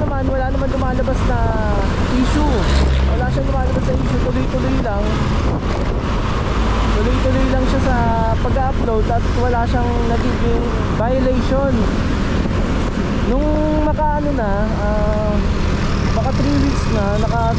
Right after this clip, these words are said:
three hundred, magka, magka, makaka three hundred dollar rin kami eh. Makaka three hundred dollar na, kulang-kulang.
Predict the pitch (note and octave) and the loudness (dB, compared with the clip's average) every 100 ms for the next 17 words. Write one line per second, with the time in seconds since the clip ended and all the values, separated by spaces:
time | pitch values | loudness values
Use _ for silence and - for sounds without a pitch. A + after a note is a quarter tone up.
0 | - B3+ B3 B3 A#3+ A#3+ A#3+ A#3 A#3 A#3 | 0 0 0 0 0 0 0 -2 -2 -2
1 | B3 A#3+ B3+ B3+ B3+ C4 C4+ C4+ C4 C4+ | -2 -2 0 -2 -2 -2 -2 -2 0 0
2 | C4 B3+ B3 B3+ B3 B3 A#3 A#3 A3+ A3+ | 0 0 0 -2 -2 -2 -2 -2 0 0
3 | G3+ - - F#3+ G3+ F3+ G#3+ G3+ F#3+ G3 | 0 0 0 0 -2 0 0 0 0 -2
4 | F#3 F3+ F3 E3+ E3 - E3+ - E3 D#3 | 0 -2 -2 -2 -2 -2 0 0 0 0